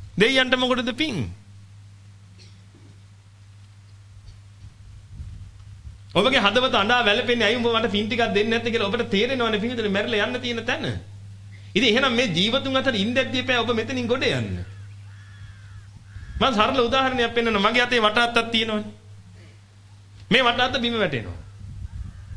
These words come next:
මේ වටහත්ත බිම වැටුණාට පස්සේ මේ වටහත්ත ඇහිඳ ගන්න ලේසිම කෙනා මමද? එහෙම නැත්නම් ඔබ ඇහිඳින දෙනකම් බලන් ඉන්න එකද? මට ඇහිඳින්න පුළුවන්කම තියෙන වෙලාවේ මම මේක ඇහිඳ ගත්තොත් නෙමෙයිද හොඳ?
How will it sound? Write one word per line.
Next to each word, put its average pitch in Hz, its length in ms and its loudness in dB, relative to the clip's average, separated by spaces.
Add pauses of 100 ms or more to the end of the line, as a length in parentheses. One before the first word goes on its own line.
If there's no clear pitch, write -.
(1000)
මේ 254 180 4
වටහත්ත 262 440 4
බිම 208 180 4
වැටුණාට 247 340 2
පස්සේ 202 340 2
මේ 226 200 4
වටහත්ත 240 420 4
ඇහිඳ 214 220 4
ගන්න 254 240 2
ලේසිම 220 360 2
කෙනා 240 260 2
මමද? 196 340 2 (280)
එහෙම 233 220 2
නැත්නම් 240 260 0
ඔබ 233 80 0
ඇහිඳින 226 340 0
දෙනකම් 233 280 -2
බලන් 214 240 -2
ඉන්න 151 120 -4
එකද? 95 220 -8 (3250)
මට 185 240 4
ඇහිඳින්න 247 400 4
පුළුවන්කම 247 540 2
තියෙන 240 260 4
වෙලාවේ 240 300 4
මම 220 140 2
මේක 240 140 2
ඇහිඳ 214 220 4
ගත්තොත් 233 300 0
නෙමෙයිද 220 260 2
හොඳ? 214 220 2